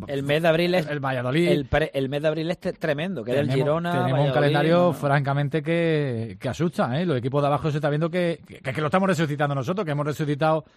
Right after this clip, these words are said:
Speaker 2: al Fuenlabrada, que hacía, eh, bastante que no ganaba, y hemos resucitado al filial de la Real Sociedad, que estaba desahuciado y que le está mirando ya de reojo al Sporting y al Málaga.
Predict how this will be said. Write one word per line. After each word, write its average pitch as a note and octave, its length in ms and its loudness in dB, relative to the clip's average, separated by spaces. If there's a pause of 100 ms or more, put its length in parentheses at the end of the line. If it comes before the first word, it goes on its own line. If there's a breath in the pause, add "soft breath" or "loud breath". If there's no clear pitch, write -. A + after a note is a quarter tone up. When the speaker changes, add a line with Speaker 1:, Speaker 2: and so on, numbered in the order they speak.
(140 soft breath)
Speaker 2:
al C3 160 -2
Fuenlabrada, D#3+ 580 2
que D#3+ 140 -4
hacía, C3 640 -4
eh, A2+ 80 -14
bastante D3+ 420 -2
que D#3 100 -2
no D#3+ 80 0
ganaba, E3 480 0 (280 soft breath)
y C3+ 80 -2
hemos C#3 160 -2
resucitado C#3+ 420 -2
al D#3+ 120 -2
filial C#3+ 260 -2
de D3 80 -2
la C#3+ 80 0
Real C#3+ 180 -2
Sociedad, D3 300 -2
que E3+ 80 -2
estaba C#3 180 -2
desahuciado D3+ 580 -2 (220 soft breath)
y A2+ 140 -10
que A#2 100 -6
le A2+ 60 -4
está B2+ 160 -4
mirando D#3 260 0
ya C3 340 0
de C3 120 -2
reojo B2+ 320 -2
al B2+ 60 -2
Sporting A#2+ 340 -4
y A#2 40 -4
al G#2+ 100 -4
Málaga. F#3 340 -4